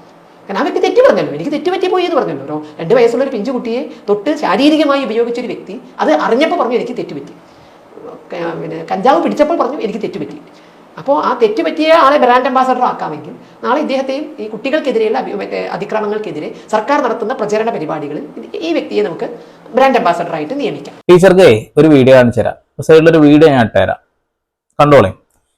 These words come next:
Speaker 2: ഈ വീഡിയോയില് ഉള്ളിസുര എന്ന് പറയുന്ന ബീഫ് കഴിക്കുന്ന സമയത്ത് ആരോ വീഡിയോ എടുത്തു. ഇത് ബീഫാണെന്ന് പറഞ്ഞപ്പോൾ അത് ഉള്ളിയാണെന്ന് വരുത്തി തീർത്ത ഒരു വിദ്വാൻ.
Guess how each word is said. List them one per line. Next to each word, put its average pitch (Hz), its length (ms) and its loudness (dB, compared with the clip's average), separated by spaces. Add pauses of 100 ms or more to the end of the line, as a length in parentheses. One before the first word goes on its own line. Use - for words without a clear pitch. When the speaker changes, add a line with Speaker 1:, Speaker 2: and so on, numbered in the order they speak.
(140)
Speaker 2:
ഈ 170 40 4
വീഡിയോയില് 208 720 8 (100)
ഉള്ളിസുര 202 580 6
എന്ന് 196 320 6
പറയുന്ന 143 640 4
ബീഫ് 180 840 6 (100)
കഴിക്കുന്ന 170 560 4
സമയത്ത് 135 460 2
ആരോ 123 300 6
വീഡിയോ 123 300 2
എടുത്തു. 117 380 -4
ഇത് 123 160 2
ബീഫാണെന്ന് 139 640 0
പറഞ്ഞപ്പോൾ 131 280 2
അത് 143 60 2
ഉള്ളിയാണെന്ന് 160 800 4
വരുത്തി 135 320 4
തീർത്ത 135 400 2 (340)
ഒരു 135 120 6
വിദ്വാൻ. 143 340 4